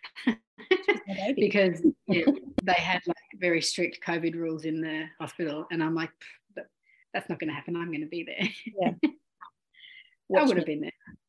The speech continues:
Speaker 1: Yeah,
Speaker 2: Yes,
Speaker 1: exactly.
Speaker 2: I don't doubt that. I don't doubt that. <laughs> And these are the
Speaker 1: Yeah.
Speaker 2: things about, I might not actually leave this in the podcast record, but these are the things that I was thinking about, and I've been watching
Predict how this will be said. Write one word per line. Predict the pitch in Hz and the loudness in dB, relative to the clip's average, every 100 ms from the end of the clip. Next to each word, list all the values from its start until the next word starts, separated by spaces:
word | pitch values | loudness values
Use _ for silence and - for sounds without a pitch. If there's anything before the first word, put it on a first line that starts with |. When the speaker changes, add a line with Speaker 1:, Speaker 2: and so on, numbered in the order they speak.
| - | -4
Speaker 1:
Yeah, | 202 | 4
Speaker 2:
Yes, | 226 | 4
Speaker 1:
exactly. | - 160 - | 4 -2 2
Speaker 2:
I | 190 | 4
don't | 175 139 | 2 0
doubt | 147 - | -4 -2
that. | 120 - - 175 - | -2 -4 -4 -2 4
I | 233 | 6
don't | 240 214 | 6 6
doubt | 190 165 - | 4 2 2
that. | 196 - - - - | 0 -2 -12 -8 4
<laughs> | 480 - 494 - 440 - _ _ - - 330 - | 4 6 0 0 -10 -10 _ _ -12 -10 -2 4
And | 320 294 | 6 6
these | 302 339 | 6 6
are | 330 | 6
the | |
Speaker 1:
Yeah. | 415 - 294 | 6 6 4
Speaker 2:
things | 285 214 208 - | 4 4 0 -2
about, | 214 196 202 196 190 - _ _ _ _ - | 0 4 4 6 4 0 _ _ _ _ -2
I | 208 | 2
might | 208 196 | 2 2
not | - 185 | 2 2
actually | - - 240 | 2 -2 0
leave | 175 175 | 2 0
this | 175 190 | 0 -2
in | 190 | -2
the | 170 | -2
podcast | 214 226 - 262 269 | -2 -2 0 0 0
record, | 247 240 190 165 | -2 4 6 6
but | - 190 - | 4 4 8
these | 220 240 | 8 8
are | |
the | 269 294 | 4 4
things | 254 214 233 | 2 2 2
that | 196 | 2
I | 175 | 2
was | 175 | 0
thinking | - 180 233 190 | -2 -2 0 0
about, | 180 170 156 - | 2 2 2 0
and | 185 185 | -2 0
I've | 185 | 4
been | 190 175 | 4 6
watching | 170 - - 196 185 180 | 4 2 2 2 2 0